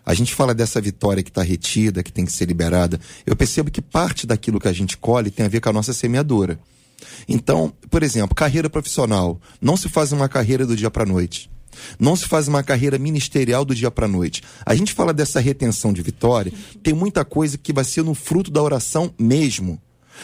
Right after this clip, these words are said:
Tem outras situações ao longo da nossa vida que tem a ver com aquilo que a gente semeia. Então,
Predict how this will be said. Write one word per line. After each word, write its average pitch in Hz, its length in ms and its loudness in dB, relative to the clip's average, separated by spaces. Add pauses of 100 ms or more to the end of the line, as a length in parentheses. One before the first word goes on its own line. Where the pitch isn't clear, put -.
(140)
Tem 220 140 4
outras 208 380 2
situações 120 640 0
ao 107 60 4
longo 104 240 2
da 98 100 0
nossa 98 260 0
vida 107 420 0 (200)
que 156 80 0
tem 180 160 0
a 165 60 4
ver 165 160 2
com - 100 -4
aquilo 175 240 -2
que 190 80 0
a 180 40 0
gente 180 180 -2
semeia. 175 520 2 (560)
Então, 190 460 2